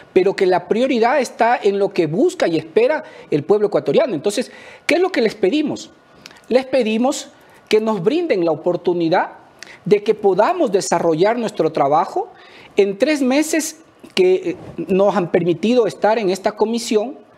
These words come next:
eh, aspiramos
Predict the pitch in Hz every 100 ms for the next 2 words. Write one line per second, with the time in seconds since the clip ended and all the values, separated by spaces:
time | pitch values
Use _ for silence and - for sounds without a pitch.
0 | - - - - - - _ - 170 170
1 | 170 - - - 220 - 226 220 247 262
2 | 269 -